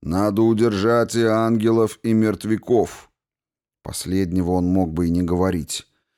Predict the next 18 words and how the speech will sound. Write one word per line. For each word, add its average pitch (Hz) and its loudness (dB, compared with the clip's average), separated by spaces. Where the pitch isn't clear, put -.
Гилерра 117 0
не 113 0
нуждалась 95 -4
в 73 -10
указаниях. 71 -12
Та 113 0
странная 117 0
группка 107 -2
магов, 110 -4
замеченных 90 -4
ею 85 -2
сверху, 110 -4
тоже 123 2
отступала, 107 -2
приближаясь 92 0
к - -16
строю 92 -2
подмастерьев, 95 -2